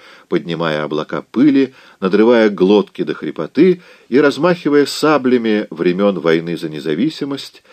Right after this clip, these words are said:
снятыми со стен гостиных или кабинетов. Те же, кто еще не обзавелся конем, сидели на приступочке перед лавкой Булларда, наблюдали за своими горцующими на лошадях товарищами по оружию,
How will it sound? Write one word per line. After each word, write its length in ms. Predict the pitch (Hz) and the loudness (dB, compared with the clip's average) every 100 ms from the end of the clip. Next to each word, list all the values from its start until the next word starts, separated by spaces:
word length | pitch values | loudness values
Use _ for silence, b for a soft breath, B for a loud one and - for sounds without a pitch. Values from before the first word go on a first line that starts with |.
| b - | b -20
снятыми 580 | - 87 120 127 117 110 | -10 -4 -4 -4 -10 -8
со 160 | 95 | -8
стен 380 | - - 107 104 | -8 -4 -4 -2
гостиных 640 | 80 - - 101 107 - | -6 -6 -8 -8 -8 -10
или 180 | 82 80 | -8 -8
кабинетов. 760 | - 85 82 67 62 - - _ _ _ _ _ _ _ _ _ _ _ _ _ _ | -8 -10 -10 -12 -20 -20 -20 _ _ _ _ _ _ _ _ _ _ _ _ _ _
Те 220 | - 143 | 2 2
же, 140 | 120 90 | 2 -4
кто 200 | - 95 | -2 0
еще 320 | 92 - 113 | 0 -2 -4
не 100 | 98 | -2
обзавелся 600 | 92 82 87 95 90 - | -4 -2 0 0 -2 -6
конем, 440 | - 76 98 120 - b b b b b | -8 -4 -2 -2 -4 b b b b b
сидели 500 | - 95 82 113 110 | -10 -6 2 2 2
на 100 | 107 | -2
приступочке 880 | 101 98 - 120 104 98 - 95 82 | -4 -8 -4 -6 -6 -10 -6 -2 -2
перед 360 | - 87 80 82 | 0 -2 -2 -4
лавкой 460 | 98 92 - 98 | -4 -4 -6 -10
Булларда, 680 | 101 135 147 95 - 73 64 _ b b b b | -2 0 0 -2 -8 -12 -14 _ b b b b
наблюдали 560 | 98 107 127 131 127 110 | -2 2 2 4 2 0
за 140 | 101 | -4
своими 480 | - 104 110 110 101 | -6 0 2 0 -2
горцующими 840 | 90 98 - 110 98 87 - 87 | -2 -2 -2 -2 -2 -4 -10 -10
на 80 | 85 | -8
лошадях 460 | 82 - 90 82 - | -8 -6 -4 -4 -4
товарищами 600 | 87 85 78 - 78 76 | -2 -2 -4 -10 -14 -8
по 200 | 78 80 | -4 0
оружию, 460 | 147 - 85 67 | 0 -2 -6 -8